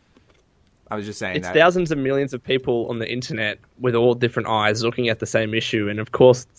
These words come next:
Speaker 2: people are gonna see different things. But
Speaker 1: Mm-hmm.
Speaker 2: even, like, a day, uh, or a day or two after I uploaded my video,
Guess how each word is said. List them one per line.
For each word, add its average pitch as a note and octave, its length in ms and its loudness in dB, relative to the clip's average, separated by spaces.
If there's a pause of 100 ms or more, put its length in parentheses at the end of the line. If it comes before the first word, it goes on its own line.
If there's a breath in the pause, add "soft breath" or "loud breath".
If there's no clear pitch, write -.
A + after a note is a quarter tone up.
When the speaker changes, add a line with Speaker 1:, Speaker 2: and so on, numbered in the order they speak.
Speaker 2:
people A2 260 2
are A#2 60 4
gonna A2 160 0
see A2 120 0
different G#2 300 -4
things. A#2 320 6
But A2 240 4
Speaker 1:
Mm-hmm. E2+ 100 -14 (160 loud breath)
Speaker 2:
even, E3+ 460 6
like, C#3+ 140 2
a C3+ 60 0
day, B2 360 4
uh, B2 240 2 (220)
or B2+ 140 4
a A#2 40 -10
day B2+ 140 6
or C3 80 8
two B2 200 2
after A2+ 300 0
I A2 140 0
uploaded A2 300 -2
my A2 180 2
video, G#2+ 460 -2